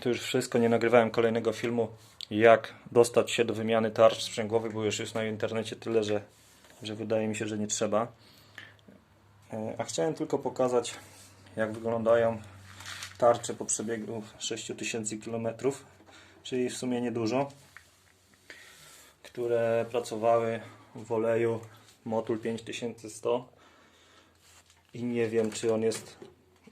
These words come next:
e, czy to jest markowy, to znaczy markowy, czy nie jest podrabiany ten olej. E, wymieniałem go w zimę, jest początek sezonu, przejechany ma może sto kilometrów, jest cały czarny. E,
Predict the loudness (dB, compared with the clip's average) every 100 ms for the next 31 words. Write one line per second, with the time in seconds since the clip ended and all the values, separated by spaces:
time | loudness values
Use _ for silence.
0 | -10 -8 -6 -8 -10 -2 0 0 -2 -8
1 | -4 -4 -2 0 2 -2 -4 -20 _ _
2 | _ _ _ -10 -6 -6 -2 -2 0 0
3 | 0 -2 -14 -20 -12 -6 0 0 0 2
4 | 4 4 4 4 2 0 -2 -2 -2 -6
5 | -20 -20 _ -20 -20 -20 -18 -12 -8 -6
6 | -8 -10 -14 -20 -20 -20 -20 -18 -16 -16
7 | -8 -8 -8 -12 -14 -10 -6 -2 -2 -2
8 | -4 -6 -8 -6 -4 -4 -8 -14 -8 -8
9 | -10 -18 -20 _ -16 -12 -10 -6 -6 -8
10 | -10 -8 -8 -8 -8 -8 -8 -8 -6 -6
11 | -8 -10 -10 -8 -8 -6 -8 -10 -14 -6
12 | -2 -2 -2 -6 -6 -10 -12 -20 -20 -20
13 | -20 -20 -20 -18 -10